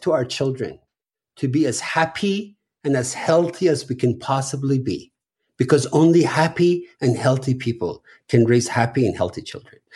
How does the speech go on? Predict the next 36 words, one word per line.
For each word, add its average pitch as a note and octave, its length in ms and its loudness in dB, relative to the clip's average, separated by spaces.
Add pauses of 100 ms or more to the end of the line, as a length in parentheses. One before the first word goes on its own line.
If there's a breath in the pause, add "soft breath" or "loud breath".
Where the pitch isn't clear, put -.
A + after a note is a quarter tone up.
(160 loud breath)
And, B2 180 2
you B2 80 2
know, B2+ 60 2
there, C3 280 0
there B2+ 120 2
are A#2 40 6
stories D3+ 460 2
of, C3 140 2
you B2 100 2
know, A#2+ 120 0
woman C#3 540 4 (180 loud breath)
lifting D#3 540 2
a C3+ 60 -2
car D3+ 520 2
over C#3 240 -4
their C3 120 0
children. D#3 300 -2 (120)
We A3 100 4
can G#3 220 4
do, C3+ 80 2
once G3+ 240 4
we F#3 80 4
mobilize E3+ 640 4
the D3+ 120 -2
energy E3 320 4
of B2 120 2
love C#3 220 2
in E3+ 100 4
our A#2 120 0
body, C3+ 580 -2 (300 soft breath)
we F3+ 100 2
can C#3 300 2
do D#3+ 160 2
things A#2+ 520 2
for C3 200 2
them C3 480 2